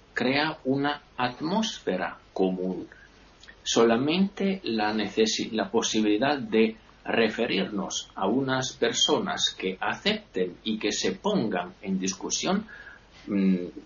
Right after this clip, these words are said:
hace posible la comunicación. Eh, volviendo al tema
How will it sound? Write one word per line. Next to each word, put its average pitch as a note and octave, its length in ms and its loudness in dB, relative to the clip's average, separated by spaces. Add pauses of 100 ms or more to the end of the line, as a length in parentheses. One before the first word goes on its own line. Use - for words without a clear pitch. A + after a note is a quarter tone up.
hace D3+ 360 4
posible G#2+ 760 -4
la F#2 180 -6
comunicación. E2 760 -8 (1900)
Eh, B2+ 520 8 (880)
volviendo D#3 840 4
al G2+ 280 -2
tema G2+ 460 0